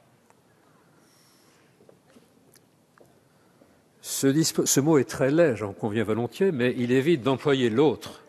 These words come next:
qui est très bien construit, pour sa part, mais, euh, qui semble provoquer des réserves. Donc, l'imprécision de ce que vous appellerez pour les uns, euh,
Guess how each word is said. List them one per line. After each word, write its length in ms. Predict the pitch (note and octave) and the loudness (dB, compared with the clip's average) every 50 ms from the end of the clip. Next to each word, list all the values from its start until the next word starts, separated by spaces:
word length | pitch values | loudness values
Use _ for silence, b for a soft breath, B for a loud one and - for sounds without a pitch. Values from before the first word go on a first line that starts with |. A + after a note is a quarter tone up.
| - _ _ - | -20 _ _ -18
qui 320 | - - - - G#2 G2+ | -14 -12 -10 -6 -4 -2
est 320 | A2 G2+ G2 F#2+ F#2+ F#2 | -2 -2 -2 -2 -4 -6
très 180 | F#2+ - - C3+ | -8 -6 -4 -4
bien 140 | A2 A2 G#2+ | -4 -4 -4
construit, 480 | - A2 G#2 - - - D3 D#3 G3 | -6 -8 -10 -12 -10 -8 -6 -6 -6
pour 260 | A3+ G3 - - - - | -6 -8 -10 -12 -12 -10
sa 140 | - G#2 | -8 -10
part, 340 | F#2 - A#2+ C#3+ E3 F#3+ E3+ | -6 -4 -2 -2 -2 -2 -6
mais, 360 | A#2+ F#2 F2+ G#2 A#2+ A#2+ A#2 | -8 -8 -6 -6 -4 -4 -4
euh, 100 | G2 F2 F2+ - B B B B B B | -6 -8 -10 -16 B B B B B B
qui 120 | - A2 | -10 -8
semble 320 | - - D3 D3+ C#3 C3 | -6 -4 -4 -2 -2 -4
provoquer 560 | A2 - C3 A2+ A#2+ A#2+ A2+ - - D3 D3+ C3+ | -4 -2 -2 -2 -2 -4 -6 -6 -6 -6 -6 -6
des 160 | G#2+ G#2+ G#2 | -8 -8 -6
réserves. 420 | F#2+ C3 B2+ A2 G#2+ F#2 D2+ C2 - _ _ _ _ _ _ B B B B B B B B B B B B B B B B _ - - | -6 -6 -6 -6 -6 -10 -10 -12 -18 _ _ _ _ _ _ B B B B B B B B B B B B B B B B _ -14 -6
Donc, 360 | G2+ C#3+ E3+ E3 D3 - - | -4 -2 0 0 -2 -4 -4
l'imprécision 1120 | B2+ C3+ D#3+ F3+ F3 - - F3 D#3+ - - - D3+ C#3 C3+ C3 D3+ E3 F3+ F3+ F#3+ F#3 F3 | -2 0 0 0 0 -2 -4 -4 -4 -4 -6 -8 -8 -8 -4 0 0 2 2 2 2 0 -2
de 240 | D3 B2 C3+ C3+ B2+ | 0 0 0 0 0
ce 220 | - - - C#3 | 0 -2 -2 -2
que 180 | C3+ - - C#3 | -4 -4 -4 -6
vous 180 | B2 A#2 A#2 | -6 -2 -2
appellerez 460 | B2 A2+ - B2+ A2+ A#2 A2+ C#3 D#3 | -2 -2 -2 -2 -2 0 0 0 0
pour 220 | D3 - B2 A2+ A2+ | 0 -2 -4 -4 -4
les 260 | G#2+ G#2 G2+ F2+ G2 | -2 -4 -4 -4 -6
uns, 340 | A2 A#2 C3 D3 D3 C#3+ B2 | -4 -4 -4 -4 -6 -8 -8
euh, 360 | F2+ F2 F2 D#2+ D#2+ E2 E2 | -10 -10 -10 -12 -12 -14 -16